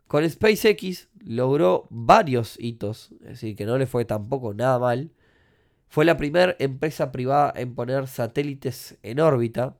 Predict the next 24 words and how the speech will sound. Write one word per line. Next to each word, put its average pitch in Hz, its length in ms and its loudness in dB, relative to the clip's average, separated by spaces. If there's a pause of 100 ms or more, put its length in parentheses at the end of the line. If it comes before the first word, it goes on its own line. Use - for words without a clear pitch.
(480)
y, 120 300 -10
bueno, 123 300 -6 (220)
algunas 131 360 -8
cositas 131 400 -8
más. 151 340 0 (760)
Sin 156 200 -4
embargo, 220 380 6
su 131 200 -2
plan 190 440 4 (440)
va 117 260 -2
bastante 131 640 -2
más 110 180 -10
allá. 131 500 -2
Eh, 101 640 -10 (180)
Elon 123 440 -6
dice 135 320 -4
que 117 420 -6 (280)
su 113 200 -12
plan 120 240 -2
es 135 300 -4
enviar 120 580 -2
humanos 151 500 0
a 123 80 0
Marte 135 560 -2